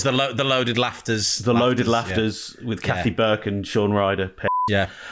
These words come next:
Speaker 2: Um,
Speaker 1: P-, P F A
Speaker 2: yeah.
Speaker 1: Young Player of the Year.
Speaker 2: Yeah.
Speaker 1: Grand
Speaker 2: She'll
Speaker 1: National.
Speaker 2: Ballon d'Or or whatever it's
Speaker 1: Ba-,
Speaker 2: called
Speaker 1: Ballon
Speaker 2: this
Speaker 1: d'Or,
Speaker 2: week.
Speaker 1: yeah. Yeah.
Speaker 2: Yeah, it's,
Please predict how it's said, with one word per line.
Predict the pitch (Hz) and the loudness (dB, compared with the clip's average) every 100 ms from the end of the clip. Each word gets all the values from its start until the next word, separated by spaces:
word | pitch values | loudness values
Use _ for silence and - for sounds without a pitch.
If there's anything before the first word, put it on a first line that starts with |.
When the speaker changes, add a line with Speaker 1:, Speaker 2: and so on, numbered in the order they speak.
| - | -2
Speaker 2:
Um, | 147 156 160 | 0 0 -2
Speaker 1:
P-, | 175 | 0
P | |
F | 180 | 0
A | 151 | 0
Speaker 2:
yeah. | 139 | 0
Speaker 1:
Young | 131 135 | 0 -2
Player | 143 135 127 | 0 0 0
of | |
the | 120 | 0
Year. | 117 117 117 117 - | 2 2 2 -2 -4
Speaker 2:
Yeah. | - 117 117 - - | -2 -2 -2 -8 -6
Speaker 1:
Grand | - 123 | -2 0
Speaker 2:
She'll | 127 | 0
Speaker 1:
National. | 135 131 120 117 110 - | 0 0 2 2 0 -2
Speaker 2:
Ballon | - 160 151 135 | 0 2 2 2
d'Or | 127 120 117 | 2 4 2
or | 120 113 | 0 2
whatever | 117 117 110 | 2 2 0
it's | 107 | -2
Speaker 1:
Ba-, | 117 | 0
Speaker 2:
called | 123 | 2
Speaker 1:
Ballon | 117 110 | 2 2
Speaker 2:
this | |
Speaker 1:
d'Or, | 107 | 4
Speaker 2:
week. | 110 107 | 4 2
Speaker 1:
yeah. | 107 - _ - | -2 -6 _ -8
Yeah. | 104 101 - _ - | -4 -4 -8 _ -10
Speaker 2:
Yeah, | - 214 240 220 139 - | -2 0 2 0 -4 -6
it's, | - 147 - | -8 -8 -8